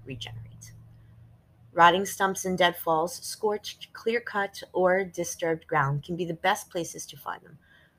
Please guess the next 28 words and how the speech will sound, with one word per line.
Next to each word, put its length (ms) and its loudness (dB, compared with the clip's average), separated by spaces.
Though 140 2
many 300 0
have 240 -2
tried 360 0
to 80 -18
cultivate 640 -4
morels, 480 -4
their 440 2
efforts 640 -4
have 340 0
met 340 2
with 180 -2
very 380 2
little 260 -4
success. 540 -14
The 60 -4
natural 340 4
cycle 400 0
of 160 0
forest 400 -2
life 380 0
and 240 2
death 360 4
is 160 -6
essential 480 0
to 140 -6
this 160 -6
organism. 560 -4